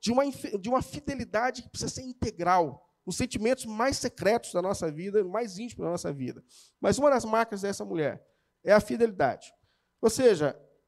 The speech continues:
normalmente, quando a gente fala dessa fidelidade, a gente atribui isso ao homem. Mas aqui ela também atribui isso à mulher.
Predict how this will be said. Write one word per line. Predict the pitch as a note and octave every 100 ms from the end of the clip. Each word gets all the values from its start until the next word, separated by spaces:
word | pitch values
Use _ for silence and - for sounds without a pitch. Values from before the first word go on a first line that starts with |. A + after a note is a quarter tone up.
| -
normalmente, | A3 D#4+ B3+ B3 B3
quando | - G#3
a |
gente | A3
fala | - A#3 A3+
dessa | G#3+ A3
fidelidade, | - G#3 F#3+ G#3+ G#3+
a |
gente | G#3 G#3+
atribui | G#3+ G#3 F#3+ A3
isso | A3 -
ao | B3+
homem. | A#3+ A#3+ G3+ C3+ - _ _ _ _ _
Mas | G3+ G#3+
aqui | G#3+ A#3+
ela | A#3+
também | G#3+ G#3+ G#3+ G3+
atribui | F#3+ F3+ G3 F#3+
isso | F3+ G3+
à |
mulher. | G3 E3 C3+